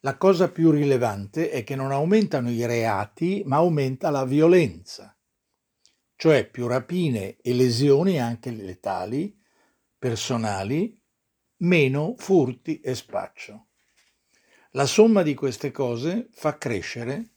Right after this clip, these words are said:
il disagio psicologico e relazionale,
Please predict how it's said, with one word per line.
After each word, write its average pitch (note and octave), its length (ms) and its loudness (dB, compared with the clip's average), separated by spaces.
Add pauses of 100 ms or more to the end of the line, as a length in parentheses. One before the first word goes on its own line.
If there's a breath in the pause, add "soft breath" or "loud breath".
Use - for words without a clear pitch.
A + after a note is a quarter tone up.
il C#3 200 -6
disagio B2 640 0
psicologico A#2+ 1300 -6
e D#3+ 200 4
relazionale, G#2+ 1040 -4